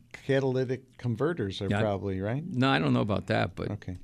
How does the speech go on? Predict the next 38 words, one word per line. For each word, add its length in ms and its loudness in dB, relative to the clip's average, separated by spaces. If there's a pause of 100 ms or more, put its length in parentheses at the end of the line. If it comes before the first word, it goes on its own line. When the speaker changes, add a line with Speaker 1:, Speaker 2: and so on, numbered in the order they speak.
(140)
Speaker 2:
I 120 4
didn't 240 8
get 160 8
a 20 -6
chance 300 6
to 80 2
Speaker 1:
That's 80 8
Speaker 2:
read 140 8
the 100 8
Speaker 1:
more 120 10
Speaker 2:
article 280 8
Speaker 1:
silver, 180 2
that's 280 -2
Speaker 2:
because 200 8
Speaker 1:
silver. 100 10
Speaker 2:
I 40 8
have 160 8
a 60 2
subscription 760 6
problem, 680 4 (340)
which 200 0
I 100 2
couldn't 300 4
get 200 -4
solved. 520 -2
But 100 2
Speaker 1:
Add 120 8
it 120 8
to 80 6
the 80 8
Speaker 2:
anyway. 160 6
Speaker 1:
list. 320 0
Speaker 2:
<laughs> 40 -20 (1200)
But, 400 6 (420)
<laughs> 260 -20
but 320 8
anyway, 560 2 (380)
but 220 6